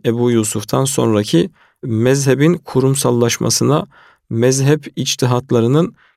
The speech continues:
kitaplaşmak suretiyle bir araya getirilmesine önemli ölçüde katkı sağlayan ve hatta bunları, bu kitapları yazan Zahirur Rivaye, Nadirur Rivaye gibi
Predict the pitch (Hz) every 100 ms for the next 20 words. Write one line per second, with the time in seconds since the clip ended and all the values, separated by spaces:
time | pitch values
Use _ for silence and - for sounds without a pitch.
0 | - - 143 139 139 135 147 151 - 127
1 | 123 123 143 123 107 131 131 123 110 120
2 | - 123 113 107 - 120 170 175 _ -
3 | _ _ 117 131 135 156 143 135 131 120
4 | - 120 165 - 147 139 165 180 139 135
5 | 143 135 117 135 147 135 151 202 - _
6 | _ - 160 - 131 123 127 147 123 139
7 | 160 151 135 131 131 131 120 123 131 123
8 | 117 147 190 _ _ _ _ 131 135 131
9 | 127 127 120 123 123 127 120 107 147